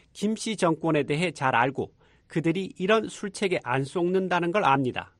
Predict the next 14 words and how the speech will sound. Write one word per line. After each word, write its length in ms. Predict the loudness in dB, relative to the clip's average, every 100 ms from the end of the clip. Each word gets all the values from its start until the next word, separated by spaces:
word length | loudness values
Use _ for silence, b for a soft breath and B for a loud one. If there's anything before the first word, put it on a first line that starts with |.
| _ _ _ _ _ _ _ _ _
부분적인 720 | -2 0 2 2 2 2 -2
단계적 580 | -4 0 2 2 2 0
조치를 460 | -4 -4 -2 -2 -2
시도하되 680 | -4 -2 0 0 -2 -4 -6 b b b
비핵화는 600 | -2 2 2 2 2 2 0
포기 320 | -4 -2 0
안 160 | 2 2
한다는 460 | 4 2 2 0
말의 340 | 4 4 4 0
실제 460 | -6 -10 -4 -2
청중은 540 | -2 -2 -4 0 -2 -2 b b b -4
미국 400 | -4 -4 -8 -2
유권자들인 760 | -2 0 0 2 0 0 -2
것입니다. 540 | -2 -4 -8 -12 -16